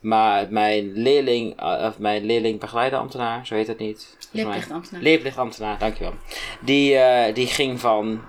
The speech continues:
Speaker 1: proberen mee te werken, bepaalde oplossingen zinnen, naar, "Oh, het, het, het lukt me niet, we gaan gelijk naar de rechter toe." Wat niet nodig was, en dat bleek ook. Eh, waardoor er in één keer veel meer bij kwam en ik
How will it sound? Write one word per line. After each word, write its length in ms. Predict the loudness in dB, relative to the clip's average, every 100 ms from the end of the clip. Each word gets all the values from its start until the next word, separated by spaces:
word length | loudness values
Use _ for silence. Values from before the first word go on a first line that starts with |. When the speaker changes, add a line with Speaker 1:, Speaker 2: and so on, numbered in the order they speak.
| -10
Speaker 1:
proberen 420 | -2 2 2 2
mee 200 | 2 2
te 100 | 2
werken, 440 | 0 2 0 0 -2
bepaalde 380 | 2 0 0
oplossingen 460 | -2 -2 -2 -2 -2
zinnen, 440 | 0 0 0 0
naar, 500 | 2 2 4 2 2 2 0
"Oh, 100 | 0
het, 200 | -10 -10
het, 160 | -10 -6
het 140 | -2
lukt 160 | -2 0
me 80 | 0
niet, 280 | 0 -2
we 80 | -4
gaan 160 | -2 2
gelijk 180 | 2 2
naar 100 | 2
de 60 |
rechter 240 | 0 -2 -6
toe." 180 | -8 -8 -18 -20 _ _ _ -20 -20
Wat 260 | -4 -4 -2
niet 220 | -4 0
nodig 300 | 2 2 2
was, 500 | 0 0 0 -2 -4 -2
en 180 | -2
dat 180 | 0 -2
bleek 300 | 0 0 0
ook. 160 | -6 -8 _ _ _ _ _ -20 -20 _ _
Eh, 380 | -2 2 2 2
waardoor 320 | 0 2 2
er 80 | 2
in 100 | 0
één 140 | -2
keer 240 | 0 0 2
veel 160 | 0
meer 200 | 2 2
bij 200 | 2 0
kwam 360 | 0 -6 -6 -6
en 100 | -6
ik 480 | -8 -8 -12 -18